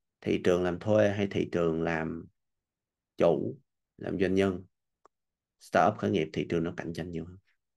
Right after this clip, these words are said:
Làm thuê nó cạnh tranh nhiều hơn. Đúng không? Yes.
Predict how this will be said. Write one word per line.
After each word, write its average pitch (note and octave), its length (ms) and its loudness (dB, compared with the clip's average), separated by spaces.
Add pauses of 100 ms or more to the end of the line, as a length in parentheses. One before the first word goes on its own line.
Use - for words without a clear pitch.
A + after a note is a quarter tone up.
(4000)
Làm A2 140 -4
thuê C3 160 0
nó C#3+ 120 0
cạnh G3 140 2
tranh B2 140 0
nhiều A#2 140 0
hơn. C3+ 200 -4 (2000)
Đúng D#3 140 -4
không? D#3+ 200 -4 (3250)
Yes. D#3 380 -4